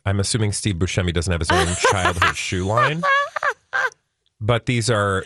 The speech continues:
Speaker 1: Buscemi
Speaker 2: Oh,
Speaker 1: must be,
Speaker 2: entertaining.
Speaker 1: like, f-, super fancy.
Speaker 2: <laughs> I'm thinking about the Buscemi kids line, the Steve Buscemi kids line would
Speaker 1: Yeah.
Speaker 2: be hilarious.
Speaker 1: It's actually John Buscemi. Apparently, he's
Speaker 2: Oh,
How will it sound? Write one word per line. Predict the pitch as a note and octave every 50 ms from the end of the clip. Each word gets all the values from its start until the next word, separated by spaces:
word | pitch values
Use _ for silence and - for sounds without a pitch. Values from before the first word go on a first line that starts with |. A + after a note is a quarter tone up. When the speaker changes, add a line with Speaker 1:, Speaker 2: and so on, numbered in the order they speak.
| - G2+
Speaker 1:
Buscemi | F#2 C3 B2+ - - D#3+ D3+ D#3 D#3+ C#3+
Speaker 2:
Oh, |
Speaker 1:
must | C3 A#2+ A#2+ A#2 A#4
be, | B2
Speaker 2:
entertaining. | A2+ G#2
Speaker 1:
like, | F#2+ F2+
f-, | - - - - -
super | - - - G2+ F2 - G#2+
fancy. | G#2+ - B2+ B2 B2 C3 - - C#3+ C#3+ D3+ E3
Speaker 2:
<laughs> | F3 E3 - _ _ _ _ _ _ _ _ _ _ _ _ _ _ _ _ - - _ _ _ _ _ - - _ _ _ _ _ _ _ _ _ _ _ _ _ _ _ _ _ _ - -
I'm | A4 A#4+ A#4+ A4 - - _ - B4+ B4+ A#4+
thinking | - B4 A4+ A#4+ A#4+ A#4+ A#4 A#4+
about | A#4 A#4+ G#4 -
the | - - - - - - E4+ F#4+ G#4+
Buscemi | - - - - A#4 G#4+ F#4 - G4+ G4+ G#4 - _ _ _ _ _ _ - - G#4 G#4 G4 - - - -
kids | - - - - G#4+ E4 C4 E4+ G4 E4 - -
line, | D4+ C#4+ C#4 C4
the | C#4 D4
Steve | D4 - - - A#3 A#3 A#3+ A3
Buscemi | G#3 A3+ A#3+ - - A#3+ G#3+ G#3 G#3+ G#3
kids | - A#3+ G#3+ F#3 F#3+
line | F#3+ F#3+ F#3+ F#3+ F#3+
would | G3 F#3+
Speaker 1:
Yeah. | G#3+ A3
Speaker 2:
be | A3
hilarious. | - A3+ A3+ G#3+ G3+ G3+ G#3 G#3 G#3 G#3 G#3 A#3+ C4 - - - - - - -
Speaker 1:
It's | C3 -
actually | C3 A#2 G#2 - B2+ G#2+ F#2
John | D#2 - F2 D#2+ D#2+ D#2
Buscemi. | D#2+ E2+ D#2+ - - D2+ D2+ D2+
Apparently, | D2+ - - G2 E2 E2 - E2+ F#2 F2
he's | E2+ F2+
Speaker 2:
Oh, | D3+ D3 C#3+ D3